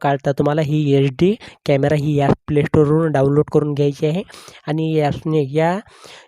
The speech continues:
ॲपच्या माध्यमातून डीएसएलआर कॅमेऱ्यासारखं तुम्ही फोटो काढू शकता, व्हिडिओ काढू शकता. अशा प्रकारे मित्रांनो, तुम्ही व्हि-, व्हिडिओसुद्धा काढू शकता आणि फोटोसुद्धा इथं काढू शकता. तर मित्रांनो, मी तुम्हाला व्हिडिओमध्ये जी ही माहिती सांगितली ती तुम्हाला समजली असेल अशी मी आशा करतो.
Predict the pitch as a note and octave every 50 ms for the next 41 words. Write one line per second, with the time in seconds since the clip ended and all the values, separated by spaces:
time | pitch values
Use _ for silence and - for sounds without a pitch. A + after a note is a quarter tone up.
0 | - D#3 C#3+ C#3 - - E3 D3+ D3 C#3+ C#3 C#3+ D3+ D3+ D3+ - D#3+ D#3+ D3+ C3
1 | D3 C#3+ D3 D3 - - D3+ C#3+ D#3 D#3+ E3 - - C3+ C3 C#3 C#3 C#3+ C3 C#3
2 | C#3 - D#3 C#3 - D3 D3 D3+ - - - - - - D3 - D3 C#3+ C#3+ -
3 | - C#3 - - D#3 C#3+ C#3 C3+ B2+ C3+ C#3 C3 - - C3+ C3 C3+ C3+ - C3
4 | - - - F3 - - - - - - C3+ C3 - D3+ - - D3+ C#3 - D3+
5 | D3 D3+ C#3+ C#3+ C#3 - D3 D3 D3+ D#3+ F3+ G#3+ - _ _ _ _ _ _ -
6 | D#3 D3+ E3 G3 - - _ - C#3 C3+ C#3 D3 G3 G#3+ F#3 D3 C#3+ C#3 D#3 D#3+
7 | D#3+ D#3 - D#3 C#3+ D#3+ D#3+ D#3 D#3+ D3+ D3 C#3 - D#3+ _ - D3 D3 F3 G3
8 | - - - C#3+ C3 - C3+ - C#3 B2+ A#2+ C3+ C3 C3 - F#3 F3+ _ _ -
9 | B2+ A#2 A#2 A#2 - - A#2+ _ _ - - - - _ - - - - _ _
10 | - A3+ A3 A#3+ A#3 - A3 A3 G#3+ G#3+ G#3 G#3 G3 F#3+ F3 - - E3+ E3+ F3
11 | E3+ D#3 D3+ C#3+ D#3 D#3+ D#3 D#3 D3+ C#3 D3+ C#3 C3 D3+ D#3+ D3+ E3 D#3+ D3+ D3
12 | D3 - - E3 - D#3 C#3+ D3 C#3+ C#3 - E3 D#3 - D3 C3+ - D3 C#3 C#3
13 | C#3+ D3 E3+ F#3+ - - - C#3+ C3+ C#3 C3+ C3 C3+ C#3 C3+ C3+ - C#3 C3+ C3
14 | - - D3 C#3+ C#3 B2+ B2+ - - C#3+ C#3 C#3+ C#3+ C#3+ - F3 F#3+